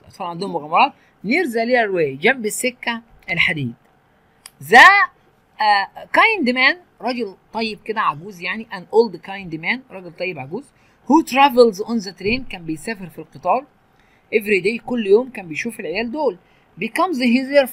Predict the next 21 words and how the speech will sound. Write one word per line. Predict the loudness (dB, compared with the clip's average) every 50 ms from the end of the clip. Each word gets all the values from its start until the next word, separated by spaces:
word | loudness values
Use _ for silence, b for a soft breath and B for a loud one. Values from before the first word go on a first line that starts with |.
| 0 2
friend، | 2 2 2 0 -4 -10 -10 -8
أصبح | -8 -8 -6 -6 -8 -8 -8
صديق | -10 -12 -14 -14 -14 -12 -12
ليهم. | -10 -10 -10 -12 -14 -18 _ _ _ b b b b b b b b -4
The | -2
old | 2 2 2 2 2
man | 2 2 2 2 4
helps | 4 4 4 2 2 0 -4 -6 -6 -10 -12
the | -12 -10
family، | -8 -6 -4 -4 -6 -6 -8 -10
الراجل | -6 -4 -4 -2 -2
العجوز | -2 -2 -4 -4 -4 -6 -10 -4
ده | 0 0 0 0 -2 _ -8
بدأ | -4 -2 -2 -2
يقول | -2 -6 -4 -2
لهم | -2 -2 -2
إيه | -4
حكايتكم، | -4 -4 -4 -6 -6 -6 -6 _ -10 -12 -12 -14
مش | -16 -14 -8
عارف | -8 -8 -8 -10 -12 -4
إيه، | 0 0 0 0